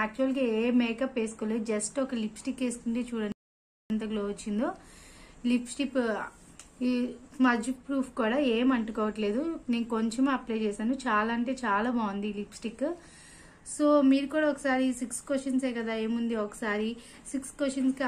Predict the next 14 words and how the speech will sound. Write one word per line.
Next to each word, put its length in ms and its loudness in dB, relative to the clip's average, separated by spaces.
ఆన్సర్ 340 -2
చేసి 240 0
బ్యూటిఫుల్ 460 0
లిప్‌స్టిక్ 400 -6
అనేది 240 0
ఇలా, 140 6
ఇందులో 200 6
చాలా 340 4
షేడ్స్ 340 0
ఉన్నాయి, 260 2
నేను 220 6
ఈ 120 -2
షేడ్ 220 0
ఇచ్చాను, 300 0